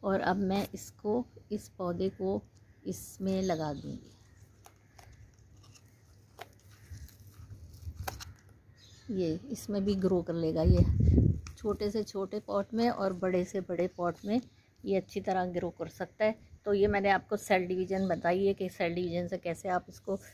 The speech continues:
बहुत सारे पौधे बना सकते हैं। ये भी है, मैं इसको भी पॉट में लगा देती हूँ। देखें एक मेरे पास ये कंटेनर है और ये कंटेनर मैंने बनाया है जनाब, अ, कोल्ड ड्रिंक की बॉटल से। देखें कितना खूबसूरत लग रहा है ये। अब एक मैं पौधा जो है वो इसमें लगा दूँगी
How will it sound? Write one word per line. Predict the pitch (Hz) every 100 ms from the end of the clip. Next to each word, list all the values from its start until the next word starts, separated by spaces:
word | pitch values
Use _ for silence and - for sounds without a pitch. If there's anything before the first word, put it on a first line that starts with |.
| - -
बहुत | - 202 202
सारे | 196 196
पौधे | 190 180 190
बना | 185 175
सकते | 170 180 196
हैं। | 190
ये | 185
भी | 190 202
है, | 202
मैं | 175
इसको | - 185
भी | 185
पॉट | 202 185 180 202
में |
लगा | 190 190 185
देती | 196 190
हूँ। | 226 - - - _ - _ - _ _ _ _ - - - - - _
देखें | 220 226 220
एक | - 214 214
मेरे | 220 214
पास | 214 214
ये | 202 214
कंटेनर | 202 202 214 214 220
है | 240
और | 196 196
ये | 226
कंटेनर | 220 190 208 208 214
मैंने | 208 196 202
बनाया | 196 185 190
है | 208 208
जनाब, | 196 196 214 - - _ - -
अ, | 196
कोल्ड | - 226 226
ड्रिंक | 220 226
की | 226
बॉटल | 196 240 240 165
से। | - 160
देखें | 196 208 208
कितना | 202 -
खूबसूरत | 220 180 - 220 233
लग | 196 185
रहा | 180
है | 190
ये। | 185
अब | - 214
एक | 226 233 233
मैं | 226 220
पौधा | 196 196 208
जो | 208
है | 226
वो | 214
इसमें | 180 - 214
लगा | 214 214
दूँगी | 214 240 269